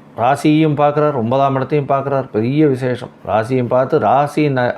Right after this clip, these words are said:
அஞ்சாம் அதிபதி ஒன்பதாம் இடத்துல இருக்கிறது விசேஷம். ஒரு திரிகோணாதிபதி இன்னொரு திரிகோணத்துல இருக்கிறதுனால மகாலட்சுமி யோகம்னு சொல்லுவோம். அது வந்து பெரிய யோகம். இதை தொட்டிங்கன்னா, எதை தொட்டிங்கனாலும் பண வரவு இருக்கும். இன்னைக்கு சந்திர பகவான் வந்து உங்களுடைய ராசிக்கு மூன்றாம் இடத்துல இருக்கிறது முயற்சிகள் அனைத்தும் வெற்றி பெறும்.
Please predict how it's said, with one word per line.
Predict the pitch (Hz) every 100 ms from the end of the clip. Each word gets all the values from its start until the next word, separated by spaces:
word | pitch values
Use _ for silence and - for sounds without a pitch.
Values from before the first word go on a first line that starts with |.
| 107
அஞ்சாம் | 104 110 131 160 151 127
அதிபதி | 156 156 156
ஒன்பதாம் | 135 143 139
இடத்துல | 131 -
இருக்கிறது | 127 135 147
விசேஷம். | 139 123 120 110
ஒரு | 101 123 135 120
திரிகோணாதிபதி | 131 147 143 135 127 135
இன்னொரு | 147 135 135
திரிகோணத்துல | 113 120 139 131
இருக்கிறதுனால | 123 117 117 151 135 - - - - - -
மகாலட்சுமி | 104 147 165 147 - 143
யோகம்னு | 131 135 139
சொல்லுவோம். | 120 113 101 -
அது | 104 110
வந்து | 117 135
பெரிய | 110 117 160
யோகம். | 156 135 127 107
இதை | 104
தொட்டிங்கன்னா, | 101 107 - 151 147 160 131
எதை | 123 156
தொட்டிங்கனாலும் | 156 147 156 147 147 160
பண | 139 135
வரவு | 135 120 110
இருக்கும். | 98 - - -
இன்னைக்கு | 95 104 101
சந்திர | - 107 123 147
பகவான் | 143 135 135 135
வந்து | 127 147
உங்களுடைய | 143 120 107
ராசிக்கு | 107 143 151 151 139
மூன்றாம் | 127 143 147 135
இடத்துல | 127 -
இருக்கிறது | 120 123 139 151
முயற்சிகள் | 117 139 143 - 143 127
அனைத்தும் | 113 120 139 - 147
வெற்றி | 120 - 123
பெறும். | 110